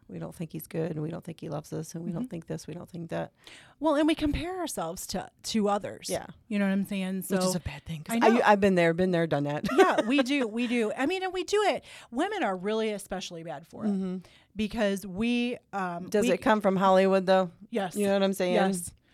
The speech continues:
Speaker 2: So it's, if it's very easy to compare yourself to someone else in outwardness,
Speaker 1: Mm-hmm.
Speaker 2: it's, we're,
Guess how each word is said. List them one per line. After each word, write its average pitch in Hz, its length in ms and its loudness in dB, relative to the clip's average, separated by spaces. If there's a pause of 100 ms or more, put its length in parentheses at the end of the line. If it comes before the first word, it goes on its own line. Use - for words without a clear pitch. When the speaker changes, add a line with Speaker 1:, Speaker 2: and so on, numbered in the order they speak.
(240)
Speaker 2:
So 262 180 6
it's, 269 180 6
if 262 140 0
it's 254 140 2
very 302 260 2
easy 254 420 0
to 214 440 0
compare 202 360 -2
yourself 190 520 -4
to 190 180 -10
someone 180 640 -8 (840)
else 196 460 -4 (720)
in 220 260 2
outwardness, 165 1040 -4 (180)
Speaker 1:
Mm-hmm. 180 300 -2 (240)
Speaker 2:
it's, 208 240 -8 (160)
we're, 233 380 2